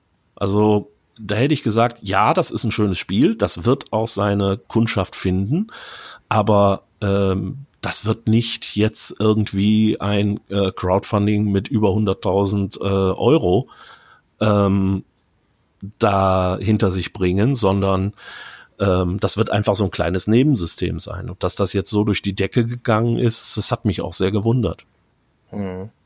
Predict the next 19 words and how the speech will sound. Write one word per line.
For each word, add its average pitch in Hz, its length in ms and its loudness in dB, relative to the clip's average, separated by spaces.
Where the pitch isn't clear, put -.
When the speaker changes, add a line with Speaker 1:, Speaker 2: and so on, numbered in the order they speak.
Speaker 1:
Und 98 80 -4
darum, 127 440 2
ich 123 160 0
vermute, 196 680 4
es 131 200 2
wird 135 200 0
eher 117 220 4
so 110 200 2
in 107 160 0
diese 110 280 2
Richtung 104 320 0
gehen, 107 340 0
weil 101 160 2
man 104 200 4
einfach 104 320 0
auch - 100 -6
nicht 101 200 -2
sagen 98 380 0
kann, 98 420 -2